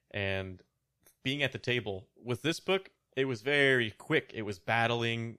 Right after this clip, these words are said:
running away, uh, finding things, like, on a hunt, on a search. Like, he's, he's not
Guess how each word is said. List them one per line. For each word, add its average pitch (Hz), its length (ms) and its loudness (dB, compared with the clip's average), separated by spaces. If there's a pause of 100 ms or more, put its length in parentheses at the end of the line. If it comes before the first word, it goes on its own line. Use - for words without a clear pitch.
(100)
running 110 300 -2
away, 117 600 0 (640)
uh, 95 300 -2 (140)
finding 120 420 2
things, 113 440 0
like, 98 200 -4
on 117 200 4
a 98 80 2
hunt, 110 480 -2 (140)
on 110 160 -4
a 98 40 -4
search. - 440 -4
Like, 101 80 -10
he's, 135 240 -10
he's 127 240 -8
not 139 180 0